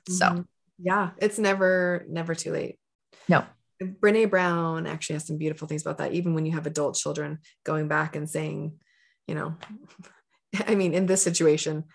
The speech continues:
Speaker 2: I freaked out about this. <laughs> That wasn't my best, but I am here for you now. Can we open this conversation again? So
Speaker 1: Yeah.
Speaker 2: that's beautiful. Okay. Well,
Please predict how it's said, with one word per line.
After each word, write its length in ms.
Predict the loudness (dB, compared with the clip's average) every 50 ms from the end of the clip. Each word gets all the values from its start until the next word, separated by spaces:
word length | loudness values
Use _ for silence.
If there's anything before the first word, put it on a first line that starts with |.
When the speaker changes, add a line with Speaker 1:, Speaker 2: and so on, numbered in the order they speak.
| _ _ _ _ 6
Speaker 2:
I 100 | 6 6
freaked 400 | 6 4 2 2 2 2 4 4
out 160 | 4 4 2
about 260 | 2 2 2 2 4 4
this. 360 | 2 2 4 4 4 2 2 2 2
<laughs> 560 | 0 2 2 2 0 0 -2 -8 -18 -6 2
That 120 | 2 6 8
wasn't 240 | 8 8 8 8 2
my 80 | 0 -6
best, 320 | -8 -6 -6 -6 -10 -12 -16 -20 -20 -20 -20 -20 -20 -10 -4
but 400 | 2 4 4 4 4 2 -2 -2 -2
I 100 | 0 2
am 120 | 2 2
here 180 | 2 2 0 0
for 120 | -2 -2
you 160 | 0 0 0 0
now. 380 | 0 0 0 -2 -4 -8 -12 -10
Can 120 | -8 -6
we 100 | -6 -4 -6
open 160 | -6 -8 -6
this 120 | -8 -8
conversation 500 | -8 -8 -10 -10 -10 -10 -10 -10 -12 -12
again? 240 | -12 -12 -12 -12 -12 -16 _
So 240 | -12 -10 -10 -10 -12 -16 _ _ _ _ 4
Speaker 1:
Yeah. 260 | 6 6 6 6 4 0 -8 _ _ -16 -10
Speaker 2:
that's 180 | -10 -10 -10 -6
beautiful. 500 | -2 -2 -2 -2 -4 -6 -8 -8 -8 -12 -18 -20 -20 -18 -18 -16 -14 -2 4
Okay. 280 | 4 6 8 8 8 8
Well, 640 | 8 8 8 10 10 10 8 8 8 6 4 0